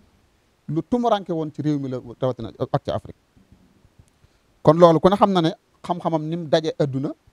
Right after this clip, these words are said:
ba noppi daj diine. Léegi xam-xam boobu nag def gi mu ko war a def ci ñi ko Yàlla booleel, ndax nee na dañ, Sëñ Tuubaa lim, lim ko digal mooy mu jàngale ak di yare.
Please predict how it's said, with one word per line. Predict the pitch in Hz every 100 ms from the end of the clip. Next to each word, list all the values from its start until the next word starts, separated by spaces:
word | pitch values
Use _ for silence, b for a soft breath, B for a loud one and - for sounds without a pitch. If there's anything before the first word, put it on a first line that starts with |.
| -
ba |
noppi | 139 147
daj | 131 131
diine. | 110 98 90 - - _ _ _ _ _ _ _ _ _ _ _
Léegi | 156 202
xam-xam | 190 233 226 196
boobu | 175 156
nag | 131 - _ _ _ _ _ _ _ _
def | 135 170 160
gi |
mu | 175
ko | 170
war | 165
a | 147
def | 143 -
ci |
ñi | 123
ko | 127
Yàlla | 120 104
booleel, | 98 87 76 - _ _ _ _
ndax | 120 139
nee | 139
na | 131
dañ, | 123 127
Sëñ | - 143
Tuubaa | 131 123 120
lim, | 139
lim | 156 175
ko | 156
digal | 131 123 - _ _
mooy | 120 120
mu | 117 104
jàngale | 135 127 123 - _ _ _ _
ak | 202
di | 98
yare. | 92 80